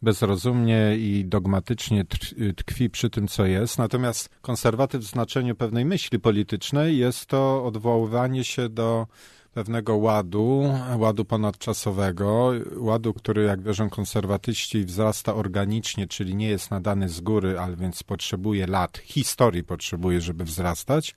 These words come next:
No i ład, który też, y, no, idzie od góry do dołu, nie od dołu ku górze, tylko idzie od góry do dołu, czyli te wartości transcendentalne, czyli ponadnaturalne. My to nazywamy wartościami chrześcijańskimi albo szerzej religijnymi.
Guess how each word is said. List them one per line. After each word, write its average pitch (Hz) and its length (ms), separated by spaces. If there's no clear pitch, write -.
No 143 120
i 160 140
ład, 113 240
który 131 260
też, 113 380
y, 113 300
no, 110 340
idzie 110 320
od - 360
góry 143 380
do 139 140
dołu, 117 380
nie 110 220
od 95 220
dołu 95 440
ku 82 160
górze, 151 360
tylko 127 380
idzie 110 340
od 98 300
góry 113 400
do 90 140
dołu, 139 300
czyli 123 340
te 110 140
wartości 107 800
transcendentalne, 110 1080
czyli 95 200
ponadnaturalne. 110 1040
My 131 100
to 113 140
nazywamy 104 580
wartościami 95 640
chrześcijańskimi 113 1120
albo 151 300
szerzej 98 460
religijnymi. 120 760